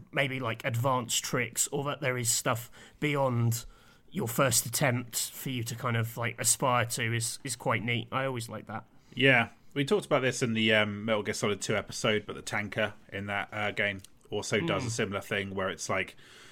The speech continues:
Speaker 2: uh, it explains how the, the sort of different elevation of enemies works, how the rain effects can, um, work on you.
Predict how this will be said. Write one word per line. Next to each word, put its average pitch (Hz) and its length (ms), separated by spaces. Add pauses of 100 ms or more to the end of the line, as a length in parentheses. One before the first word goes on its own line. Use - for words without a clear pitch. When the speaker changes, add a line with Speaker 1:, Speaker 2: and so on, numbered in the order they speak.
(300)
Speaker 2:
uh, 107 60
it 104 100
explains 104 480
how 107 240
the, 101 240
the 104 100
sort 104 160
of 92 80
different 120 320
elevation 113 560
of 107 80
enemies 110 400
works, 113 540
how 107 160
the 98 140
rain 113 260
effects - 420
can, 107 320
um, 107 360
work 110 280
on 110 180
you. 104 320